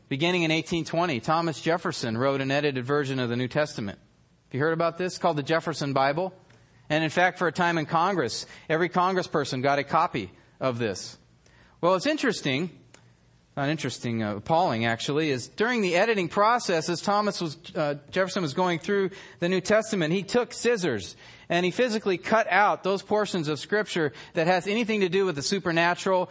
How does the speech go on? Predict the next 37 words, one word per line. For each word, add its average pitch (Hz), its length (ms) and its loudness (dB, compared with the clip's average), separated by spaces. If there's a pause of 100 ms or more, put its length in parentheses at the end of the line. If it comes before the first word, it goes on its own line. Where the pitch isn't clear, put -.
(140)
with 156 140 0
the 151 100 0
resurrection 165 600 2
or 147 80 2
miracles. 147 720 0 (480)
And 160 140 0
then 196 120 2
he 175 120 2 (180)
took 220 260 0
all 185 280 4
of 156 60 -2
the 147 240 0 (200)
uncut 190 400 0
portions, 160 400 0
pasted 185 340 -2
them 170 140 0
together 147 560 2 (180)
so 185 200 0
that 170 80 2
he 208 180 0
could 196 160 0
have 180 240 4
what 160 100 0
he 185 100 0
felt 175 220 0
was 147 160 0
a 147 80 -2
more 151 200 0
accurate, 160 600 2
accurate 170 440 0
and 120 140 -4
purely 160 340 0
moral 139 280 2
document. 123 580 -2 (1400)
There's - 120 -16
no 151 140 -2
humility 113 640 -2